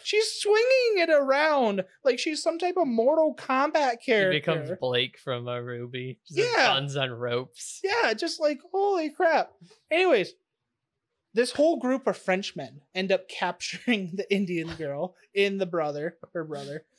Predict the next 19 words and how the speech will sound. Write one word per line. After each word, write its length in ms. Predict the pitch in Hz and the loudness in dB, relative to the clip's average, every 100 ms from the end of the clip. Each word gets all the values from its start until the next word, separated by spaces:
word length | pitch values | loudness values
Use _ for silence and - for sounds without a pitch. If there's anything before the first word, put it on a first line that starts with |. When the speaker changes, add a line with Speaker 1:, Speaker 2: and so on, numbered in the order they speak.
| _ _ - | _ _ -2
Speaker 1:
and 460 | 190 190 190 185 185 _ _ 185 | 0 2 2 0 -6 _ _ -16
d-, 140 | 226 - - | -16 -18 -2
well, 380 | 202 220 247 240 | 2 4 4 4
they're 200 | 226 196 | 2 4
all 600 | 202 226 226 220 220 _ | 2 4 4 4 2 _
being 240 | 202 202 190 | -2 -2 -2
hunted 480 | - 196 185 190 151 | -2 -4 -4 -8 -4
by 140 | 151 | -4
the 120 | 151 | -4
Predator. 520 | 147 170 147 127 117 _ _ _ _ _ _ _ _ _ _ _ _ _ - - | -8 -6 -6 -10 -20 _ _ _ _ _ _ _ _ _ _ _ _ _ -20 -10
These 180 | 285 277 | -8 -6
Frenchmen 460 | - 202 208 185 160 | -2 -2 -2 -6 -6
have 260 | 151 139 | -10 -4
guns 480 | 175 160 156 151 143 | -2 -2 -4 -10 -14
and 180 | 135 127 | -14 -10
traps 880 | - 185 165 156 - - - - - _ - | -6 -2 -2 -2 -6 -12 -10 -10 -16 _ -12
Speaker 2:
Yeah. 380 | 143 127 120 127 120 | -6 -4 -6 -12 -10
Speaker 1:
and 380 | 156 139 131 135 _ _ _ _ _ _ _ - | -10 -10 -14 -20 _ _ _ _ _ _ _ -10
axes, 840 | 160 147 - 139 139 139 - - | -6 -6 -8 -10 -12 -12 -14 -18